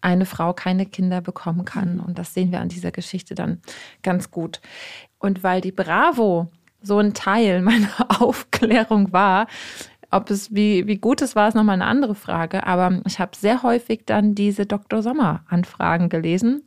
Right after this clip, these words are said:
Speaker 1: Und ich habe ein paar mitgebracht aus Foren von Menschen, ja, die christlich sind und Fragen haben.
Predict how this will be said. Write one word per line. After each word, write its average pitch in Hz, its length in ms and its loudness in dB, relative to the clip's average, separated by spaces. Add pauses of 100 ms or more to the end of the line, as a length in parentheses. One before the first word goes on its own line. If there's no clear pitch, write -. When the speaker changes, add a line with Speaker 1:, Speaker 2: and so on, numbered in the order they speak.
Speaker 1:
Und 214 160 2
ich - 160 -6
habe 226 300 -4
ein 233 180 0
paar 233 160 0
mitgebracht 180 680 -2
aus 196 200 0 (500)
Foren 240 800 4
von 214 260 0
Menschen, 190 600 2
ja, 180 140 2
die 180 160 -10
christlich 220 480 -4
sind 190 220 -2
und 180 160 -4
Fragen 220 600 0
haben. 175 380 -2